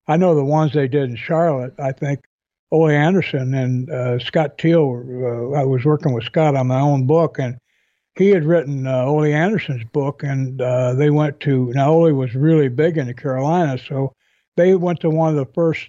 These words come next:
uh, conventions in Charlotte, and, uh, Scott was saying that he sold three hundred books,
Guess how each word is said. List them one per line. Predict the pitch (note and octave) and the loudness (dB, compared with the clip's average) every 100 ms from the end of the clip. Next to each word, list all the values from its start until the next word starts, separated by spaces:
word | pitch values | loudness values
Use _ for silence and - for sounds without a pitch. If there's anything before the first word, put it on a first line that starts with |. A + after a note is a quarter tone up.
| - | -6
uh, | C#3+ C3+ C3 B2+ | -2 0 0 -4
conventions | - C3+ C3 D3+ - D3+ C3 - - | -4 -2 0 0 0 -2 -2 -8 -8
in | D3+ C#3+ C#3 | -4 -2 -2
Charlotte, | - F3+ A3+ F3 C#3+ | 0 2 4 4 0
and, | C#3 C3+ C3+ C#3 | -2 -6 -6 -4
uh, | C3+ C3+ C3+ | -2 -2 -4
Scott | - F3 G3+ E3 | -4 0 0 -2
was | - | -4
saying | E3 D#3 D3 C#3 | 0 0 0 0
that | C3 - _ _ _ - D3+ | -2 -4 _ _ _ -14 -4
he | D#3 | -2
sold | D#3+ D#3+ C3+ | 2 2 0
three | E3+ E3+ | 2 2
hundred | D3+ C3+ A#2+ | 2 -2 0
books, | D#3 - - | -2 -2 -12